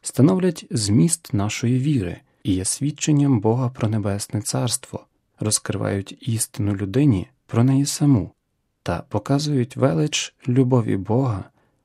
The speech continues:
до свого створіння. Вчення Христа, відповідно до Його слів, є доброю, радісною новиною. Арамейською мовою це бесора, а грецькою — Євангеліє. Ісус Христос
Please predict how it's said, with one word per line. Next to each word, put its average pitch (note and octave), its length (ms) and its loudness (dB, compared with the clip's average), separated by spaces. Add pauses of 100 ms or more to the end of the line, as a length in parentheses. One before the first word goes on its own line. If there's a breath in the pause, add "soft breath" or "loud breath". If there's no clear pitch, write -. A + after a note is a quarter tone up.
(120)
до G#2 180 -4
свого G#2 360 -4
створіння. E2 720 -8 (640)
Вчення G2+ 400 -4
Христа, C3+ 520 0
відповідно A2 580 0
до G#2+ 100 -2
Його A2 220 -2
слів, D#3 440 -2 (320)
є A#2 260 0 (100)
доброю, C3 680 2 (120)
радісною D3+ 640 2
новиною. F#2+ 600 0 (400)
Арамейською G2+ 680 -4
мовою A2+ 460 0
це - 320 -4
бесора, G2+ 680 -4 (320)
а F#2+ 300 -6
грецькою — G#2 760 -4 (240)
Євангеліє. F#2 840 -4 (720)
Ісус A2 320 -4
Христос - 640 -2